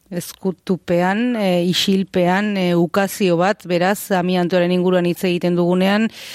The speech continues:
eh, apur bat, eh, gaur egunera etorrita edo, bi mila eta batetik debekatuta dago Europa mailan amiantoa duen materialarekin lan egitea,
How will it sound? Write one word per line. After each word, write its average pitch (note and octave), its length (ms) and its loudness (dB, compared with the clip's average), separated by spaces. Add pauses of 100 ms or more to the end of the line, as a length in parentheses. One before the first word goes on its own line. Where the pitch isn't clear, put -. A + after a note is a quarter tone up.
(240)
eh, G#3+ 260 -4
apur G#3 240 -4
bat, A#3+ 320 0
eh, F#3+ 380 -2
gaur G3 180 2
egunera G#3+ 400 0
etorrita F#3 560 0
edo, G3+ 300 2
bi F3+ 200 -4
mila F#3+ 300 2
eta A3+ 160 0
batetik G3+ 480 0
debekatuta F#3 640 0
dago E3+ 200 2
Europa F3+ 320 2
mailan F3 320 0
amiantoa F3 640 0
duen F3 220 0
materialarekin F3 800 0
lan F3 180 0
egitea, F3 460 0